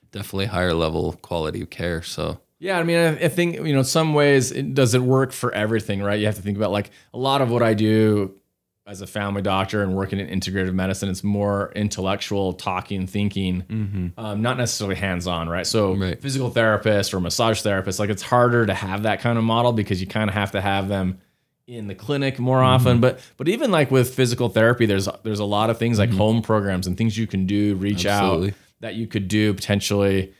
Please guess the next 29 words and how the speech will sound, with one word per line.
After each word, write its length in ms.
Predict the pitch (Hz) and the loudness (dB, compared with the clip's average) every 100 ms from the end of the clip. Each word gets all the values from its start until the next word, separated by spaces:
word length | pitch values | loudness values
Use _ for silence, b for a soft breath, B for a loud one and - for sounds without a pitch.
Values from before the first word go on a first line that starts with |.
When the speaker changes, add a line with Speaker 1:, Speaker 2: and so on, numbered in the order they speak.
| - | -10
Speaker 1:
Mm. 160 | 131 | -6
Speaker 2:
without 260 | 110 104 95 | -4 -4 -2
having 260 | 104 101 | -2 -2
them 280 | 101 95 95 | -2 0 0
necessarily 420 | 95 92 - 98 | 0 -4 -4 -6
come 240 | 90 95 95 | -4 0 0
in. 180 | 98 92 | 0 0
So 120 | 123 | 2
there, 200 | 151 147 | 4 4
you 120 | 156 | 4
know, 140 | 139 | 4
it's 220 | 135 123 - | 4 0 0
interesting 440 | 139 - 156 131 | 0 0 0 2
to 60 | 113 | 2
think 240 | - 107 | 2 0
about 260 | 104 98 - | 2 0 0
how 380 | 104 101 98 - B B | 2 2 2 -2 B B
you 80 | 117 | -10
can 100 | 113 | -6
kinda 200 | 117 107 | -4 -4
s-, 140 | 92 | -6
change 440 | - - 117 113 92 | -4 -2 0 0 -2
the 60 | |
structure 580 | 90 - 98 - 107 98 | -6 -4 -6 -4 -4 -4
of 220 | 90 90 | -4 -6
payment 240 | - 123 117 | -4 -2 0
Speaker 1:
Mm-hmm. 60 | 107 | 0
Speaker 2:
models 300 | 104 101 95 | 2 0 0
and 140 | 90 | -4